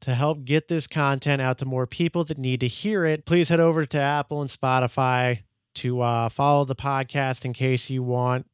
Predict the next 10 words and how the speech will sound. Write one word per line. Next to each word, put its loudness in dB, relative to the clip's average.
to, -4
uh, 0
road 4
trip -2
with 0
me -2
or -2
commute -4
with -2
me 0